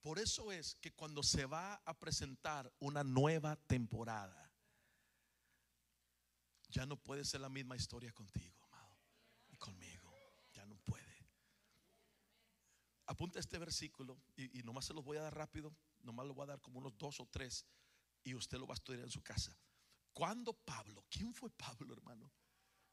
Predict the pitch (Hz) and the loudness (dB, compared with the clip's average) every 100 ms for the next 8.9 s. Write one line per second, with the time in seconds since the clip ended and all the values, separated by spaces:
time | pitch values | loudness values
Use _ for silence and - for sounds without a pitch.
0 | _ _ _ - 202 370 349 - - 339 | _ _ _ 8 8 2 0 4 6 6
1 | 294 254 302 285 269 240 - _ _ - | 4 2 0 -6 -6 -8 -14 _ _ 0
2 | 233 - - 123 - 110 92 104 208 214 | 0 0 -6 0 0 -2 -6 -6 -4 -6
3 | - - - _ _ _ _ _ _ _ | -12 -18 -20 _ _ _ _ _ _ _
4 | _ _ 117 143 - 160 226 196 262 208 | _ _ -2 0 0 0 0 0 -4 -2
5 | 165 196 214 202 160 147 147 180 202 - | 2 2 0 -2 -2 -2 -2 -4 -4 -10
6 | _ - - - 143 131 135 185 208 190 | _ -20 -20 -4 0 0 -2 -2 -2 -4
7 | - - - 208 247 262 302 208 139 156 | -4 0 2 4 2 0 -4 -10 -8 -4
8 | 202 160 - 175 208 220 214 160 | -4 0 0 0 -2 -2 -4 -6